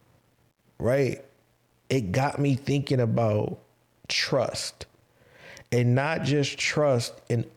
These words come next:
other people, but trust in myself, right? And trust in relationships, like, specifically self-trust,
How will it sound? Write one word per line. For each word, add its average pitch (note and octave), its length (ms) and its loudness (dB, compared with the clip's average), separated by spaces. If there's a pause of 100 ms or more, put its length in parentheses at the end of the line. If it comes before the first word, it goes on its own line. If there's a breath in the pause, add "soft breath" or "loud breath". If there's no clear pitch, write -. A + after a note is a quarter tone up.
other C3+ 320 2
people, C#3 540 0
but - 280 0
trust - 520 -2 (240)
in C#3+ 160 2
myself, - 840 -2 (1500)
right? E3 400 0 (720)
And B2 260 0 (120)
trust D#3+ 460 -2
in C3+ 120 2
relationships, C3 960 0
like, A#2 340 0
specifically D#3 720 0
self-trust, C3+ 880 0